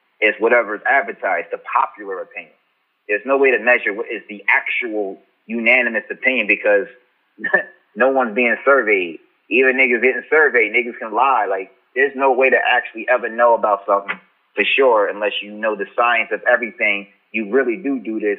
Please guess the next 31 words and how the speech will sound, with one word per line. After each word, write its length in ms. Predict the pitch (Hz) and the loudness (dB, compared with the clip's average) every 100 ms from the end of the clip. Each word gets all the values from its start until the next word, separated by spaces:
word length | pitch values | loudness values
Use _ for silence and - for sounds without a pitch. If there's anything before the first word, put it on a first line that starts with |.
| - | -2
on 240 | 113 107 92 - | 0 0 0 2
every 240 | 123 120 | 2 2
magnitude 560 | 110 123 110 101 120 107 | 0 0 0 -6 -8 -8
and 120 | 107 | -4
every 200 | 110 101 | -4 -4
level 440 | 98 123 104 98 - | 0 0 0 -12 -14
to 60 | - | -14
properly 560 | - 127 120 104 101 | -2 -2 -2 -8 -6
judge 200 | 90 120 - | 2 0 0
something, 280 | 98 90 90 _ _ _ - | -6 -6 -14 _ _ _ 0
'cause 180 | 110 101 110 | 0 0 -2
niggas' 300 | 120 113 92 | -2 0 0
battles 300 | 113 107 98 | 0 0 -4
is 100 | 98 | -8
simply 240 | 117 104 101 | -8 -8 -4
not 220 | 98 92 | -2 -2
being 260 | 95 92 87 | -6 -8 2
judged 300 | 104 98 - | 2 2 0
by 200 | 90 - | 0 0
set 220 | 117 104 107 | 0 0 0
rule 160 | 104 | -4
criteria. 680 | 90 92 90 127 120 90 82 _ _ - | 0 -2 0 2 2 0 -8 _ _ -2
Battle 260 | 107 123 120 | 2 2 4
rap, 280 | 127 127 - - | 4 2 0 -2
although 280 | 110 110 110 | 0 0 -2
we 100 | 117 | 0
like 160 | 110 95 | -2 -2
to 60 | |
compare 360 | 110 92 113 107 | -16 -2 0 0
it 100 | |
to 120 | 90 | 0